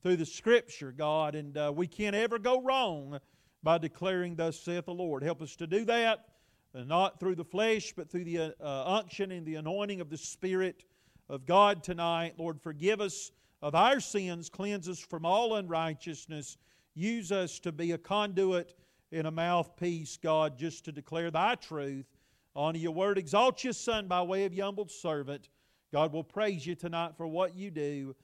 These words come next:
for us. In Jesus' name we pray. All God's people said. So again, verse eleven through fourteen, we find a special protection,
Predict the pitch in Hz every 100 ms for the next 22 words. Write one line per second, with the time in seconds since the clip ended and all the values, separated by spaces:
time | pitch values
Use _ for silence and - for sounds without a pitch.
0 | _ _ _ 185 240 247 262 151 117 -
1 | - 160 151 117 190 196 143 147 - 147
2 | 147 143 143 147 139 127 120 120 113 _
3 | _ _ _ _ 135 156 147 143 135 -
4 | - 190 - 165 - - 208 151 117 -
5 | - _ _ _ _ _ _ _ _ _
6 | _ _ _ _ _ - 254 247 254 349
7 | 311 254 226 233 247 220 214 196 226 233
8 | 160 196 196 185 190 - 220 240 226 208
9 | 180 165 - - 226 233 - 214 180 175
10 | - 175 - - 247 247 - - 185 170
11 | 160